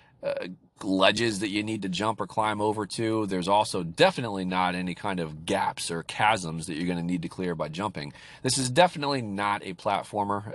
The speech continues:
<laughs> and it does not have that kind of gameplay implemented into it. So you don't have to worry about that, but the option is there just in case you get caught on a cliff edge or something like that, is the only real thing I can think of. Or maybe the developers put it in there more so from a combat perspective, which,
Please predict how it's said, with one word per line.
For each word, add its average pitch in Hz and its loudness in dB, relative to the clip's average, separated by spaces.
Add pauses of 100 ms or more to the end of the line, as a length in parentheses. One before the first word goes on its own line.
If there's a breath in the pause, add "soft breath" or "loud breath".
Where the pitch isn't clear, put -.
<laughs> - 2
and 180 8
it 170 6
does 131 0
not 117 4
have 101 0
that 101 0
kind 104 -2
of 85 -4
gameplay 92 0
implemented 90 0
into 80 4
it. - 4 (340 loud breath)
So - 2
you 147 8
don't 160 12
have 143 8
to 131 2
worry 120 4
about 98 4
that, 135 10 (240 loud breath)
but 180 6
the 120 2
option 127 6
is 107 -4
there 123 6
just 110 -6
in 107 -6
case 110 -4
you 101 -6
get 101 0
caught 113 6
on 95 -4
a 90 0
cliff - 0
edge 101 4
or 87 -2
something 95 -6
like 92 -2
that, 95 4
is 90 -2
the 107 4
only 139 4
real 113 6
thing 98 -2
I 90 4
can 90 -6
think 104 -4
of. 104 8 (260 loud breath)
Or 175 10
maybe 127 2
the 110 0
developers 101 2
put 101 -4
it 92 0
in 90 -2
there 92 2
more 92 4
so 87 2
from 92 2
a 85 0
combat 87 2
perspective, 82 -2
which, 87 0